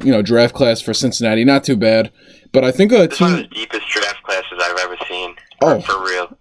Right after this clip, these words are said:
Speaker 1: Oh, hundred percent. I mean, just th-, thinking about that Burroughs as in, you know, best quarterback in the draft, he wasn't even considered the best overall player, and that was where Washington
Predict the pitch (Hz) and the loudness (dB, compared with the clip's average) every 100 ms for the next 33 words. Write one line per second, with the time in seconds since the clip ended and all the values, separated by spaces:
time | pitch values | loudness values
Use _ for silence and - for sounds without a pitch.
0 | - 147 147 139 120 175 170 110 120 127 | 0 2 2 2 0 0 2 2 0 2
1 | 131 143 - 156 - - - 175 165 160 | 0 -2 -2 -6 -6 -8 0 4 4 2
2 | 151 147 139 139 135 - - - - 160 | 2 0 2 0 0 -4 -20 -14 0 4
3 | 196 120 113 131 120 127 127 110 131 - | 4 2 0 0 4 6 6 6 2 2
4 | 156 135 123 113 104 139 - - 185 185 | 2 4 2 0 2 2 2 4 6 6
5 | 180 170 165 165 196 175 156 165 165 165 | 4 4 4 4 2 2 2 2 2 2
6 | 160 151 - 196 202 156 143 156 160 147 | 4 4 4 4 4 2 2 4 4 4
7 | 151 143 151 170 156 - 147 143 | 4 6 4 4 2 4 6 6